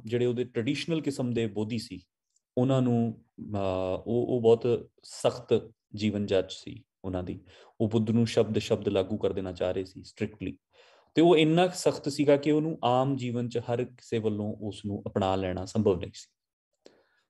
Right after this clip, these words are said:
ਸੋ ਉਹਦਾ ਇੱਕ ਲਿਬਰਲ ਰੂਪ ਲੋੜੀਂਦਾ ਸੀ, ਐਸਾ ਰੂਪ ਜਿਸ ਨੂੰ ਕੋਈ ਵੀ ਵਿਅਕਤੀ ਆਪਣਾ ਵਪਾਰ ਕਰਦਾ ਹੋਇਆ ਵੀ, ਮੰਨ ਲਓ, ਜੇ ਉਹ ਬੋਧੀ ਹੋਣਾ ਚਾਹਵੇ ਤਾਂ ਹੋ ਸਕੇ। ਉਹਦੇ ਵਾਸਤੇ ਉਸ ਨੂੰ ਸ਼ਰਮਣ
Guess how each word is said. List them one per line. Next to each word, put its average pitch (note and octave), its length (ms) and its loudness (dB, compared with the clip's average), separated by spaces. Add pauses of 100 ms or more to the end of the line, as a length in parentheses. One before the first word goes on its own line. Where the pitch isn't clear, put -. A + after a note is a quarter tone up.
ਸੋ A3+ 140 6
ਉਹਦਾ G#3 260 8
ਇੱਕ A3 140 4
ਲਿਬਰਲ F#3 680 6
ਰੂਪ C#3+ 320 2 (760)
ਲੋੜੀਂਦਾ G#2 380 4
ਸੀ, - 180 -12 (580)
ਐਸਾ C#3 300 6
ਰੂਪ C#3 240 0
ਜਿਸ C#3+ 240 -6
ਨੂੰ D#3+ 160 -2
ਕੋਈ D3+ 260 2
ਵੀ D3 440 -4
ਵਿਅਕਤੀ A#2 360 -4
ਆਪਣਾ A2+ 260 -2
ਵਪਾਰ A2 360 0
ਕਰਦਾ G#2+ 280 -2
ਹੋਇਆ G2 240 -4
ਵੀ, G2 140 -12
ਮੰਨ F2+ 200 -10
ਲਓ, F#2 180 -8 (220)
ਜੇ G2+ 100 -2
ਉਹ F#2+ 240 2
ਬੋਧੀ A2 300 2
ਹੋਣਾ F#2+ 200 -2
ਚਾਹਵੇ F#2 220 0
ਤਾਂ F#2 100 2
ਹੋ F#2 100 -2
ਸਕੇ। - 300 -14 (920)
ਉਹਦੇ D#3 140 6
ਵਾਸਤੇ D3+ 260 6
ਉਸ C#3 180 4
ਨੂੰ B2 480 0
ਸ਼ਰਮਣ A#2+ 720 0